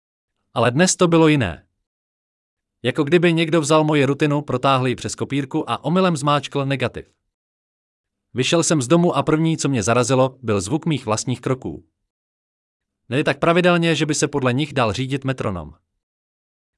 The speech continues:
Nebo orchestr. Nebo celá armáda. Super, pomyslel jsem si. Jsem robot. Ještě mi chybí U S B port.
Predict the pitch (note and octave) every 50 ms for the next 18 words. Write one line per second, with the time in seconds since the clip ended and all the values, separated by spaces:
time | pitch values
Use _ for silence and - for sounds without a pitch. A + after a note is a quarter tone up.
0 | _ - A2 A2+ C3 D3 D#3 - D#3 D3 - E3+ - - - - - - _ _
1 | _ _ _ _ _ _ _ _ _ _ _ _ _ _ _ _ _ _ _ _
2 | - A#2+ C#3+ D3+ F#3 F3+ - F3+ E3+ E3+ D#3+ C3+ D#3 E3 E3 D#3+ D#3 D3 - F2
3 | - _ _ _ _ _ _ _ _ _ _ _ _ _ _ _ _ _ _ _
4 | _ _ _ _ - - F3 E3+ F3 G3 G3 F#3+ F#3+ G3 D#3+ D#3+ D#3+ D3 - C#3+
5 | C3+ B2+ - B2 G#2+ - - - F2 - _ _ _ _ _ _ _ _ _ _
6 | _ _ _ _ _ _ _ _ _ _ _ _ _ - - - D#3 D#3 D#3 E3
7 | D#3+ C3+ F#2+ E2+ - - _ _ _ _ _ _ _ _ _ _ _ _ _ _
8 | _ _ _ _ _ _ _ _ B2 B2+ - - - D3 D3 C#3+ - D#3+ C#3+ D3
9 | D3+ - C#3+ D3 D#3+ D3+ C#3 C3+ C#3+ C#3+ C3 C3+ A2 F#2+ - _